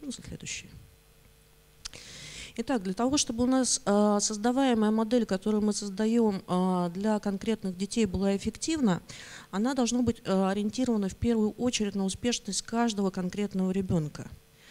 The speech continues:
А, она должна, а, быть обеспечена специалистами, прошедшими, а, обучение, а, в рамках той модели, той парадигмы, в которой работает, а, тот или иной, а, ресурсный класс или автономный класс или ресурсная группа.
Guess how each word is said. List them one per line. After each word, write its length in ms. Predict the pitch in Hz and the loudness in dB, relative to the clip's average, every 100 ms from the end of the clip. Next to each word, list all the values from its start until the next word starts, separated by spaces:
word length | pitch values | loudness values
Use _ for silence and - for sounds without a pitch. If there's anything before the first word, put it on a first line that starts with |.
| - - - - - | -20 -20 -20 -20 -16
А, 500 | - 170 165 165 165 - - - | -8 -6 -4 -4 -6 -8 -18 -2
она 320 | 202 220 254 | 4 6 6
должна, 520 | 240 233 240 262 254 233 | 4 4 6 6 4 4
а, 340 | 202 196 196 | 2 4 2
быть 220 | 196 240 | 2 2
обеспечена 560 | 220 202 - 233 - 214 | 2 0 0 0 0 -2
специалистами, 760 | - 196 - 226 247 - 202 | -4 -4 0 2 2 2 -2
прошедшими, 800 | 180 190 185 208 - 196 190 185 - | -2 -2 0 0 0 0 0 0 0
а, 320 | 185 180 180 | 0 0 0
обучение, 800 | - 185 202 - 240 226 202 180 - | -2 -4 -2 0 2 2 2 0 -2
а, 460 | 175 175 170 165 - | 0 2 0 -2 -4
в 100 | 170 | 0
рамках 380 | 220 208 202 - | 2 2 -2 -2
той 160 | 220 | -2
модели, 600 | 202 196 196 269 262 175 - - - | 0 0 2 2 2 -2 -4 -16 0
той 120 | 220 | 0
парадигмы, 480 | - 196 202 254 220 | 2 0 0 0 0
в 60 | |
которой 300 | - 180 214 | -2 -4 -2
работает, 520 | 202 185 208 220 190 - | -2 0 -2 -2 -4 -2
а, 300 | 175 170 170 | 0 2 0
тот 260 | - 220 190 | -2 -2 -2
или 180 | 180 | -2
иной, 320 | 185 208 214 - | 0 2 0 0
а, 300 | 170 170 170 | -2 0 0
ресурсный 480 | 196 190 208 - 175 | -2 -2 -4 -4 -6
класс 300 | 208 226 - | -4 -4 -2
или 100 | 175 | -4
автономный 560 | 170 185 196 226 208 | -2 -2 2 2 2
класс 320 | 190 190 180 - | 0 -2 -4 -4
или 100 | 156 | -6
ресурсная 580 | 165 170 185 165 170 170 | -4 -4 -4 -4 -4 -2
группа. 400 | 226 233 180 | -2 -2 -4